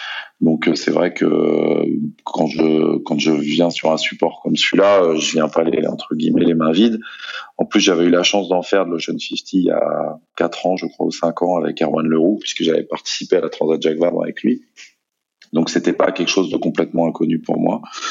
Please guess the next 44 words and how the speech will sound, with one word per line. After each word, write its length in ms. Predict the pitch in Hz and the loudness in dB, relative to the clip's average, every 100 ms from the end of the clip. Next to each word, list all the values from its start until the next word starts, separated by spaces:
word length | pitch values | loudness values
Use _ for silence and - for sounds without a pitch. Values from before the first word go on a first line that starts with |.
| - - - - _ | -8 -8 -8 -12 _
Maintenant, 440 | 90 87 101 107 | 0 2 2 4
bah, 580 | 98 87 85 85 85 82 | 4 4 4 4 4 2
voilà, 220 | 78 82 - | 2 2 2
je 80 | |
suis 100 | - | 2
arrivé 200 | 85 85 | 2 2
dans 120 | 85 85 | 2 -2
une 200 | 80 82 | 0 -2
équipe 280 | - - | 0 -2
en 120 | 82 - | -2 0
cours 180 | 90 | 2
de 80 | 85 | 2
constitution 800 | - 82 - - - - - 120 | 0 -4 -6 -8 -4 0 0 0
parce 180 | 107 90 | -2 -4
qu'ils 400 | - 80 78 76 | -2 0 0 -2
ont 80 | 76 | 0
eu 100 | 78 | 0
un 80 | 78 | 0
début 280 | 73 76 76 | 0 -2 -4
de 40 | |
saison, 540 | - 78 80 90 85 76 | -4 -2 0 2 2 0
euh, 40 | - - - - - - | -6 -20 -20 -18 -20 -4
un 120 | 80 | -4
peu 140 | - 87 | -2 -6
scabreux 480 | - 87 80 87 92 | 0 0 2 2 2
dans 120 | 82 | 0
le 80 | 78 | -2
sens 360 | 90 90 - | -4 -4 -4
où, 180 | 82 80 | 0 2
euh, 440 | 78 76 76 76 - - - _ | 2 0 -2 -4 -12 -20 -20 _
bah, 140 | - 80 | 0 2
les, 160 | 80 | 2
les, 240 | - 78 78 78 76 76 - - 82 | 2 2 2 0 0 -2 -4 -6 -2
il 60 | |
y 60 | 82 | 2
a 20 | |
eu 160 | 80 - | 2 2
plein 160 | 90 | 0
de 40 | 85 | 2
désistements 800 | 80 82 - 80 85 87 80 | 0 -2 0 2 2 2 2
en 60 | 78 | 0
termes 200 | 78 78 | -2 0
d'équipage, 600 | 80 - 76 82 80 76 | 0 -2 -2 0 0 -2
euh, 580 | 76 73 71 71 71 | -2 0 0 -2 -4